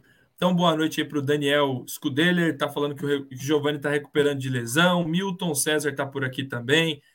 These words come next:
a Taizinha, moderadora do nosso chat, a Estela Maria também por aqui. Você pode mandar sua pergunta através do superchat, manda um comentário e participe junto com a gente. Nós vamos começar hoje com os pitacos sobre domingo.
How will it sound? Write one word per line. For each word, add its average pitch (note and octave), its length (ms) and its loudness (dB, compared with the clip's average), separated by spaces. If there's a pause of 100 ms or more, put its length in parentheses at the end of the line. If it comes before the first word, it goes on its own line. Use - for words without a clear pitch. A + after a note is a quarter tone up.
(160)
a F3 160 4
Taizinha, D3 540 2
moderadora C3+ 640 -2
do B2+ 140 -8
nosso C3 280 -4
chat, - 640 2 (280)
a E3+ 120 6
Estela D#3 380 0
Maria C3+ 360 0
também C3 300 -6
por C3 160 -6
aqui. D3 220 -4
Você F3+ 220 0
pode E3 240 2
mandar D#3+ 180 0
sua D#3 180 -4
pergunta D3 380 -2
através C#3 380 -2
do C3 40 -8
superchat, D#3 680 4
manda D#3 180 -2
um D3 40 -4
comentário D3 600 0 (360)
e F#3+ 80 -2
participe F3 480 4
junto E3+ 240 -2
com F#3 100 -4
a F#3 80 6
gente. B2+ 380 -2 (600)
Nós G#3 220 4
vamos A#3 220 0
começar D#3 400 2
hoje D#3 400 4 (680)
com F#3+ 320 -4
os F#3 200 -2
pitacos F#3+ 760 0
sobre F#3+ 240 0
domingo. D3+ 440 0